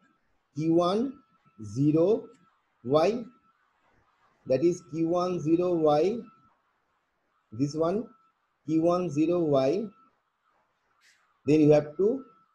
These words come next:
reach Q one state and you have to write the on stack, that is Y Y. Then after Y, you will again write Y Y and remaining Z here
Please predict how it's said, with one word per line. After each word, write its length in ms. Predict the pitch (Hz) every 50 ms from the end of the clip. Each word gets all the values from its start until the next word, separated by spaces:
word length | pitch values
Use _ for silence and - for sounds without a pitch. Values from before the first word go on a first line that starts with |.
| _ -
reach 300 | 104 113 143 170 185 175 - -
Q 160 | 135 156 156
one 260 | 156 165 165 175 190 185
state 480 | - - - 180 180 214 214 - - _ _ _ _ _ _ _ _ _ _ _ _ _
and 140 | - 123 147
you 80 | 147 143
have 140 | 143 143 147
to 100 | 170 156
write 340 | 151 135 131 147 170 160
the 100 | 143 -
on 220 | - 127 135 139 139
stack, 380 | 139 - 147 143 147 156 151
that 100 | 143 135
is 140 | 147 165 143
Y 240 | 135 127 139 139 143
Y. 260 | 135 127 113 92 78 - _ _ _ - - _ _ _ _ _ _ _ _ _ _
Then 140 | - 135 135
after 600 | 135 127 135 131 - - - 160 170 170 151 - - - - 117
Y, 460 | 120 127 131 135 165 190 190 - - -
you 180 | 123 135 143 151
will 120 | 160 - - - - _ -
again 440 | 117 120 117 143 156 170 185 180 170 - _ _ _ _ _ _ _ _ _ _ _ _ _ _ -
write 340 | 107 127 131 135 151 170 165 - _ _ _ _ _ - 110
Y 240 | 117 123 131 143 151
Y 440 | 139 147 143 143 165 190 214 214 - - _ _ _ _ _ _ _ _ _ _ _ _ _ _ _ _ _ _ _ -
and 360 | 110 131 156 196 220 208 196 - - _ -
remaining 560 | 110 127 127 139 143 147 165 190 208 196 101
Z 420 | - 135 139 143 143 - 120 113 104
here 360 | 127 131 135 147 175 226